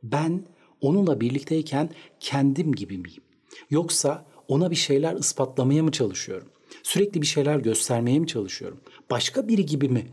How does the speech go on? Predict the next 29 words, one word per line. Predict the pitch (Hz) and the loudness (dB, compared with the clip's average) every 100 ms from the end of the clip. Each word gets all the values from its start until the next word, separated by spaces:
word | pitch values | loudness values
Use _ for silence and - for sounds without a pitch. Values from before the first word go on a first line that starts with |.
| - | -4
davranmaya | 123 113 107 101 95 | -2 0 -2 -4 -6
çalışıyorum? | 98 98 - 98 101 - - - | -10 -12 -12 -12 -16 -20 -20 -10
Ona | - 131 160 196 - - - | 0 2 2 -2 -10 -16 2
olduğumdan | 127 135 143 156 151 156 170 | 2 4 2 2 4 2 0
farklı | 165 135 127 - 131 | -2 -4 -4 -2 -2
biri | 113 143 | 0 0
gibi | 147 180 | 2 2
mi | 170 | 2
davranıyorum? | 113 95 92 87 - - | 0 -2 -8 -14 -18 -10
Onun | 139 208 262 | -2 2 2
yanında | 247 143 110 104 | 2 2 0 -2
gerçekten | 104 220 226 - 151 151 143 | -2 -2 -2 -2 -2 0 -2
huzurlu | 110 120 117 120 165 | -2 -4 -2 0 2
muyum | 170 160 170 185 180 - _ | 0 0 0 -2 -4 -12 _
yoksa | 139 - - 104 107 | -2 -2 -4 -6 -8
gergin | 107 101 95 95 | -4 -4 -4 -12
miyim? | 85 - - _ _ | -16 -18 -20 _ _
Diken | 127 131 117 | -6 -2 -2
üstünde | 98 - 98 98 | -2 -8 -10 -14
miyim? | 110 131 _ _ - - - | -20 -20 _ _ -20 -20 -20
Huzurlu | - 135 156 240 | -4 0 2 4
olup | 277 165 | 4 4
olmadığımızı | 196 202 190 147 110 104 | 4 4 4 2 2 2
nasıl | 156 - | 0 0
anlarız? | 214 147 151 - - - - - | 0 0 0 -4 -8 -12 -20 -2
Bunu | 247 | 0
bize | 240 185 123 | 2 2 2
bedenimiz | 123 147 151 143 | 2 2 2 0
söyler. | - 101 98 - | -4 -8 -10 -20